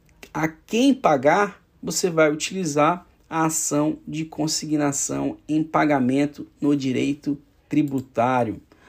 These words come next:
Olha que interessante essa ação, já caiu algumas vezes, ah, na prova da O A B.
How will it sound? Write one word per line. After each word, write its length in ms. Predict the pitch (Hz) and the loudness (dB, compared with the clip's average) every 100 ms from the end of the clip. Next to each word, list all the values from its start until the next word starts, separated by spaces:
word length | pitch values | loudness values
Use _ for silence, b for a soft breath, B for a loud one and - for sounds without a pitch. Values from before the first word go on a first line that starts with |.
| b b | b b
Olha 240 | - - | 0 2
que 140 | 294 247 | 2 -2
interessante 580 | - 220 196 202 196 | 2 2 2 0 -2
essa 200 | 185 - | -2 -2
ação, 460 | 165 - 160 170 - - | -2 0 0 0 -2 -8
já 240 | 143 175 | -2 -2
caiu 360 | 175 180 160 165 | 2 4 4 2
algumas 400 | 147 139 147 139 | 0 0 -2 0
vezes, 520 | 135 143 147 147 - b b b b - | 0 2 2 -2 -8 b b b b -4
ah, 380 | 135 139 131 - | 0 0 0 -4
na 100 | 156 | -4
prova 560 | 160 147 135 135 139 - | -2 2 4 4 0 -2
da 240 | 135 139 | 0 2
O 140 | 135 147 | 4 6
A 80 | 151 | 4
B. 320 | 123 113 | 0 -4